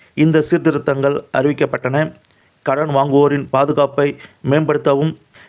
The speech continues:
வெளிப்படைத்தன்மையை அதிகரிப்பதையும் இது நோக்கமாக கொண்டிருந்தது. மேலும் கடன் வாங்குவோர் பொறுப்புடன் நடந்து கொள்வதையும்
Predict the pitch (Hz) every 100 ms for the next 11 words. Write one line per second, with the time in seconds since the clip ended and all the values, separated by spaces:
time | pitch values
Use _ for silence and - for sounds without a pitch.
0 | - 143 180 170 156 143 135 131 135 -
1 | - - 127 147 160 151 147 131 127 143
2 | - _ _ _ _ - 139 131 131 131
3 | 143 143 135 131 139 151 - _ - 143
4 | 143 131 120 107 110 - _ - 135 143
5 | 135 165 - _ - 143 151 156 127 135
6 | 127 135 156 - - _ 143 160 180 156
7 | 151 135 143 139 135 127 120 123